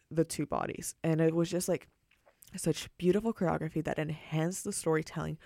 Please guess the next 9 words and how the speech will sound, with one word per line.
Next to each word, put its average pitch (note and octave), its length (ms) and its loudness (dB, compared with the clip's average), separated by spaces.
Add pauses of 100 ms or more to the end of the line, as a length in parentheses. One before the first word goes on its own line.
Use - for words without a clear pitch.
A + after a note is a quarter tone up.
(180)
so E3 300 2
much D3+ 240 -2
that D3 240 -2
I E3 160 -2
wanted A3+ 360 -6
to - 100 -16
cry D3 400 -4 (440)
just - 440 0
for D3+ 420 2